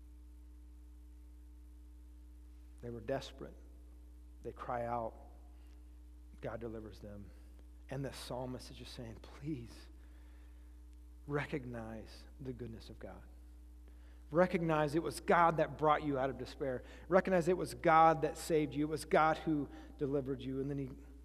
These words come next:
goes on in verse twenty-three. The imagery here is like lost of,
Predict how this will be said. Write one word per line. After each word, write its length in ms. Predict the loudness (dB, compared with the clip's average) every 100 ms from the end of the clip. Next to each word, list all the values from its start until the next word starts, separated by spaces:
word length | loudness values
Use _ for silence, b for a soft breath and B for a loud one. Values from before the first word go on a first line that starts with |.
| -2
goes 240 | -2 0
on 180 | -4 -4
in 60 | -4
verse 180 | -6
twenty-three. 680 | -6 -8 -8 -8 -6 -6 -6 -12 -18 -20 -20 -20 -20 -20 -16 -2
The 120 | 0
imagery 320 | 2 0 -2
here 220 | 0 2 2
is 100 | 0
like 160 | -2
lost 400 | 2 4 4 2
of, 240 | -2 -4